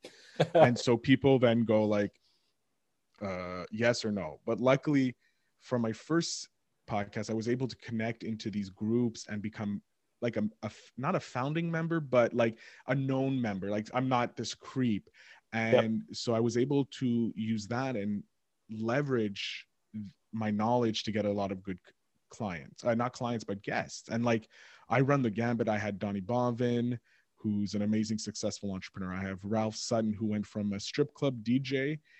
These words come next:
Speaker 2: and radio D J to now owning, co-founding a five million download,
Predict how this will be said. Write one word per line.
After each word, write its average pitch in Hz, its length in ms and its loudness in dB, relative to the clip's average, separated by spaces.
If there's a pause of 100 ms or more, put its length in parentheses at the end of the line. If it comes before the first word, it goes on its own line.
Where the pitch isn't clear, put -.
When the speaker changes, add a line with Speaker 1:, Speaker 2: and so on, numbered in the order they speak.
(180)
Speaker 2:
and 107 180 -2
radio 135 340 4
D 139 200 -2
J 131 280 -2 (180)
to 120 480 2 (340)
now 120 300 4
owning, 127 500 0
co-founding 123 760 -2 (120)
a 110 240 -2
five 117 320 -2
million 117 320 0
download, 110 640 0